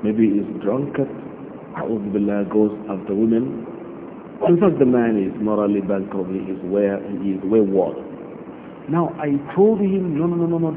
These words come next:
don't give your, the hand of your daughter. The, the, the man is bad."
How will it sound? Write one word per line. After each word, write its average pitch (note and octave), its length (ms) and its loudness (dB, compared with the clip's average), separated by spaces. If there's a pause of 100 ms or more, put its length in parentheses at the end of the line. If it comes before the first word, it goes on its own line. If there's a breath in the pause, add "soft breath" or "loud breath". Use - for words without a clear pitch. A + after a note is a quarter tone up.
(180)
don't E3 380 2 (280)
give D3+ 320 4 (180)
your, A#2+ 280 4 (160)
the G#2 100 -2
hand D3 340 0
of A#2 140 -2 (100)
your G#2+ 140 2 (160)
daughter. C3+ 480 2
The, A#2 80 0
the, A#2 400 -2
the A#2 60 4
man C#3+ 200 2
is B2 140 -2 (140)
bad." G2+ 240 2